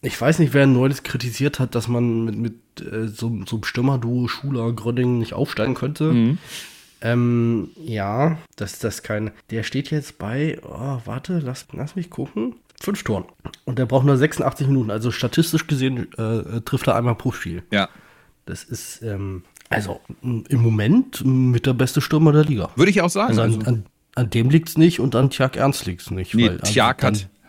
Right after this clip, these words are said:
Speaker 2: Tjag hat uns hinten raus den Punkt sogar noch gerettet, ne? Gab's eine Szene, hat er mich stark an Eishockey-Goalie erinnert, ne?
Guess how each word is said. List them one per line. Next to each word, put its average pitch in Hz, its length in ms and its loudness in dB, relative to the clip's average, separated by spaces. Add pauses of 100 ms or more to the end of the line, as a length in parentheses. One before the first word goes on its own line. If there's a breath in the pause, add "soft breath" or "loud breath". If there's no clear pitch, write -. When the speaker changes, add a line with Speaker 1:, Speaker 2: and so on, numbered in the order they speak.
(140)
Speaker 2:
Tjag 127 320 4
hat 131 120 0
uns 127 160 2
hinten 127 200 2
raus 117 180 2
den 101 120 2
Punkt 151 180 2
sogar 90 240 0
noch 90 140 0
gerettet, 85 400 -2
ne? 123 140 -4
Gab's 110 200 -2
eine 113 220 0
Szene, 131 320 -2 (460 loud breath)
hat 123 100 2
er 120 60 6
mich 117 180 2
stark 139 380 2
an 120 100 2
Eishockey-Goalie 98 920 2
erinnert, 85 380 -2
ne? 123 180 -2